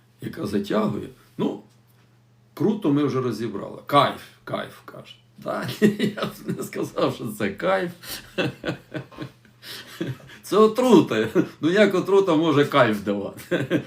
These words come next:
<laughs> Організм отруюється, знаєте. Ну, хто скаже, залежність, залежність. Ну,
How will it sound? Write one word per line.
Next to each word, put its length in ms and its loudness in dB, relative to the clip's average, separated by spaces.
<laughs> 240 -20
Організм 560 -2
отруюється, 680 2
знаєте. 500 -8
Ну, 120 -4
хто 180 -2
скаже, 360 -4
залежність, 800 0
залежність. 600 -8
Ну, 380 -2